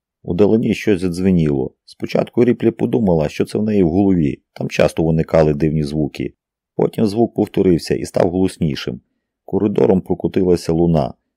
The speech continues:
Таке враження, що звук йшов із глибини шахти. Ріплі стиснула вогнемет. Дзвін припинився. Супереч здоровому глузду, Ріплі підійшла ближче до отвору, навівши вогнемет на нього.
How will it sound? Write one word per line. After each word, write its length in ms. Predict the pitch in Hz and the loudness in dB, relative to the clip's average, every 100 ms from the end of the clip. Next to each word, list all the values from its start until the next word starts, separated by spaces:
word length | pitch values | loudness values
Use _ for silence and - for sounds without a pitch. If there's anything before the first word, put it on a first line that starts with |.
| _ | _
Таке 240 | - - | -8 -2
враження, 500 | 107 131 113 87 80 | 2 4 2 0 -4
що 160 | - 95 | -4 -6
звук 200 | 110 - | -6 -4
йшов 360 | 95 - 95 | -4 -2 -4
із 100 | 90 | -2
глибини 420 | 85 92 87 95 92 | 0 0 2 0 0
шахти. 540 | - 71 - - - _ _ _ _ | 0 0 0 -10 -10 _ _ _ _
Ріплі 360 | - 104 107 90 | -6 -4 -2 -4
стиснула 520 | - 101 - 95 87 | 0 -2 0 0 0
вогнемет. 640 | 87 87 95 90 73 62 - _ _ _ _ _ _ _ - | 2 0 0 0 0 -4 -10 _ _ _ _ _ _ _ -12
Дзвін 280 | 95 123 | -4 -4
припинився. 720 | 110 113 - 107 87 76 - 62 | 0 -2 0 2 2 0 -4 -6
Супереч 460 | - 80 - - - | -6 -6 -2 0 0
здоровому 420 | 85 101 104 98 | 0 2 2 0
глузду, 500 | 95 127 117 78 73 | 0 0 0 -2 0
Ріплі 260 | 101 - 101 | 0 -2 -6
підійшла 500 | - 82 82 - 113 | -6 -4 -2 0 0
ближче 320 | 90 101 95 | 0 -2 -2
до 160 | 90 90 | 0 4
отвору, 500 | 80 - 73 73 - | 4 2 -4 -4 -4
навівши 420 | 80 95 110 - | -2 0 0 0
вогнемет 560 | 95 87 78 80 85 - | 2 2 2 2 0 0
на 100 | 85 | 0
нього. 360 | 76 62 60 | 0 -2 -6